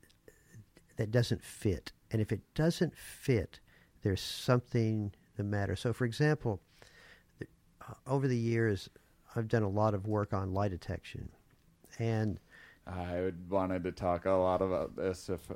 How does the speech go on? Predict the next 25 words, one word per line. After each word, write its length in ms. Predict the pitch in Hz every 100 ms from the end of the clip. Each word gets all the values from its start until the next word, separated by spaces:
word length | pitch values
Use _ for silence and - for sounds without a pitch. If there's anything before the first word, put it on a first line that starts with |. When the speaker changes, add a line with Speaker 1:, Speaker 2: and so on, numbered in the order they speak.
| -
Speaker 2:
if 100 | 87 -
we 280 | 87 87 87 - - -
Speaker 1:
and, 160 | 135 -
and 140 | 135 127
the 120 | 131
idea 340 | 139 135 165
here 180 | 135 123
is, 200 | 120 -
is 140 | 113
that 160 | 107 98
when 120 | 110
people 300 | - 170 175
are 80 | 135
telling 360 | - 135 120 107
the 60 |
truth, 600 | 95 - 156 104 90 - - - - _ _ -
again, 320 | 127 113 151
they 100 | 143
use 280 | 120 120 95 76
I 240 | 101 117
words 400 | 135 98 76 78
more. 400 | 82 78 - 107 - _ _ _
They're 100 | - 120
more 180 | 127
self-reflective. 1080 | 123 113 110 - - 92 80 - 101 104